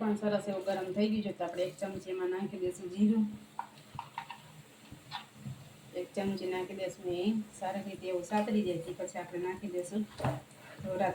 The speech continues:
તલ. તલ પણ આપણે આટલા લીધા છે ધોરા. એક ચમચી નાખીએ લાલ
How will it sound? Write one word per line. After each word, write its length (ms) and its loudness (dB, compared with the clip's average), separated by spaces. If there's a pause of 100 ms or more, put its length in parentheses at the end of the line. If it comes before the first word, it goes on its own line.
તલ. 160 4 (1600)
તલ 240 4
પણ 160 2
આપણે 220 -2
આટલા 260 0
લીધા 320 2
છે 140 2
ધોરા. 260 -2 (3750)
એક 160 -8
ચમચી 380 -2
નાખીએ 340 -2 (580)
લાલ 180 0